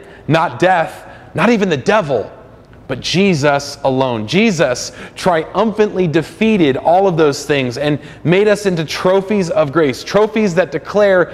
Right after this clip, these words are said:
his glory and the splendor and his victory throughout all the ages and the ones to come. So when people begin to fathom just how good his grace is and how awesome he truly is, they won't have to look very far.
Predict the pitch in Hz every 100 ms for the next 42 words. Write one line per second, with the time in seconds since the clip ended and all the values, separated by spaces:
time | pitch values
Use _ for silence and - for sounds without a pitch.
0 | - - 202 196 143 170 190 185 160 127
1 | - - 170 175 160 - - 180 214 214
2 | 165 135 - - - 175 170 107 185 160
3 | 135 123 147 254 - - 170 151 135 107
4 | - - - - - - 165 180 190 185
5 | 185 202 214 190 185 185 151 170 - -
6 | 214 202 175 165 165 165 - 170 214 214
7 | - - - - - - 196 196 - 240
8 | 247 208 214 196 165 196 196 190 165 175
9 | - 170 127 180 180 156 123 160 170 143
10 | 107 - - - - - 175 185 175 -
11 | 170 185 - 185 175 - 185 170 143 127
12 | 190 196 190 185 175 170 180 170 202 175
13 | 113